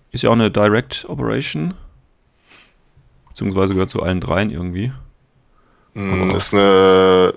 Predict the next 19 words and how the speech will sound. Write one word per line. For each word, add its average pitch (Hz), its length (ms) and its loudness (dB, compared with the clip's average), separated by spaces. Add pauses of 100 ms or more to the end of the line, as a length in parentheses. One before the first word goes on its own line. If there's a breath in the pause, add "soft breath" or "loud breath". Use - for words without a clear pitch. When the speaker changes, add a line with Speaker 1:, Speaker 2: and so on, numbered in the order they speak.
(240)
Speaker 2:
ist - 220 0
alle 98 180 2
drei 90 180 -2
tatsächlich. 90 560 -10
Also 92 140 -6
es 95 80 -6
ist 98 60 -2
Speaker 1:
Ja. 92 60 -4
Speaker 2:
Direct 107 240 4
Operation, 120 460 0
Special 101 280 -4
Operation 104 340 -6
und 92 100 -4
Joint - 220 -2
Operation. 90 500 -6
Also 87 120 -8
man 90 120 -6
kann 101 160 -2
die 95 240 -4